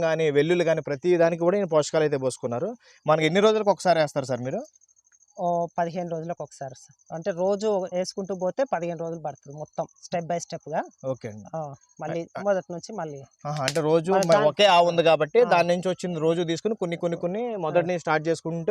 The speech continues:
Speaker 1: వెళ్తారన్నమాట.
Speaker 2: వెళ్తాం. గురువు, మా గురుగారు ముఖ్యంగా చెప్పేది కూడా రసాయన వ్యవసాయం కంటే సేంద్రియ పెంట కుప్ప వేసి, వర్మి కంపోస్ట్ వేసే, చేసే వ్యవసాయం ప్రమాదకరమైందనే చెప్తారు.
Speaker 1: ఓకే అండి, ఎప్పుడు లైవ్ అంటే ఫ్రెష్ గా వచ్చిన
Speaker 2: ఆ.
Speaker 1: పేడనే కలుపుకొని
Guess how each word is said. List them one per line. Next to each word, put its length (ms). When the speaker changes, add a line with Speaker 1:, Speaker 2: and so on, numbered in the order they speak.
Speaker 1:
వెళ్తారన్నమాట. 500
Speaker 2:
వెళ్తాం. 480
గురువు, 260
మా 60
గురుగారు 400
ముఖ్యంగా 400
చెప్పేది 400
కూడా 160
రసాయన 460
వ్యవసాయం 420
కంటే 220
సేంద్రియ 380
పెంట 180
కుప్ప 160
వేసి, 320
వర్మి 320
కంపోస్ట్ 400
వేసే, 300
చేసే 360
వ్యవసాయం 440
ప్రమాదకరమైందనే 1000
చెప్తారు. 340
Speaker 1:
ఓకే 200
అండి, 100
ఎప్పుడు 220
లైవ్ 260
అంటే 100
ఫ్రెష్ 320
గా 220
వచ్చిన 320
Speaker 2:
ఆ. 580
Speaker 1:
పేడనే 380
కలుపుకొని 320